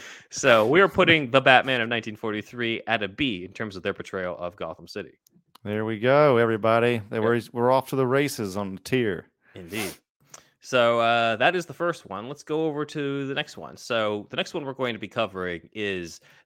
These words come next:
Speaker 1: the Gotham City of the nineteen forty-nine serial. And, uh, not quite the same. <laughs> So we, again, we don't know who was the production designer, but here we go. We don't know who the
Speaker 2: <laughs>
Speaker 1: production designer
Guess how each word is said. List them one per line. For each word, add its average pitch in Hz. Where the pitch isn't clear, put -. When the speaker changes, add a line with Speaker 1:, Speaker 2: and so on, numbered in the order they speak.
Speaker 1:
the 98
Gotham 107
City 104
of 92
the 95
nineteen 95
forty-nine 123
serial. -
And, 131
uh, 120
not 180
quite 190
the 123
same. 113
<laughs> -
So 175
we, 170
again, 156
we 135
don't 160
know 180
who 190
was 165
the 135
production 135
designer, 110
but 120
here 123
we 110
go. 90
We 147
don't 160
know 170
who 160
the 135
Speaker 2:
<laughs> 113
Speaker 1:
production 127
designer 104